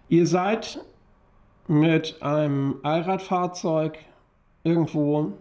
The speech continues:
im hohen Atlasgebirge. Habt euch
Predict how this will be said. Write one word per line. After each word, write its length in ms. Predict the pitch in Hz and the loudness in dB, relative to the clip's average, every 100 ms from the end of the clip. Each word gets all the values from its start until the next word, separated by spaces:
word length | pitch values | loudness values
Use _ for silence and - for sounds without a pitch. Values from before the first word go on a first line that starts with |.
| - _ _ _ _ _ _ - | -18 _ _ _ _ _ _ -2
im 640 | 143 143 135 139 165 196 - | 2 2 2 0 -2 -4 0
hohen 240 | 151 151 | 2 2
Atlasgebirge. 880 | 151 143 127 - 151 127 113 110 76 - - _ - | 0 -2 -4 -4 -2 2 2 0 -4 -10 -20 _ -4
Habt 220 | 156 - | -2 0
euch 380 | 147 143 - | 2 2 -2